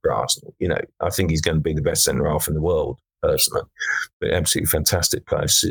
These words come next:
still so young, you know, amazing. But, but I do think mentally, I think it will do it. As long as they get the balance of the team right, you know, 'cause I d-, I don't know, it still feels that Arsenal are not,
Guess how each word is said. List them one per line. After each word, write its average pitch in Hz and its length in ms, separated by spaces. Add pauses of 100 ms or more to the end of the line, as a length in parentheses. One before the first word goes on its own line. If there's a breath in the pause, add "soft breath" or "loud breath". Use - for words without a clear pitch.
still 82 260
so 80 180
young, 78 540
you 85 80
know, 78 80
amazing. 80 760
But, - 240 (560 loud breath)
but - 140
I - 20
do 165 240
think 151 220
mentally, 127 500
I 76 40
think 87 260
it - 80
will 73 80
do 80 160
it. 78 160 (200 loud breath)
As 151 120
long 190 160
as 175 80
they 175 80
get 160 160
the 139 80
balance 170 500
of 98 140
the 87 160
team 131 440
right, - 300 (160)
you 113 80
know, 113 180
'cause - 320 (1400 loud breath)
I - 100
d-, - 140
I 143 100
don't 151 160
know, 160 120
it 143 60
still 190 280
feels 156 320
that 135 80
Arsenal 127 420
are 110 40
not, 110 280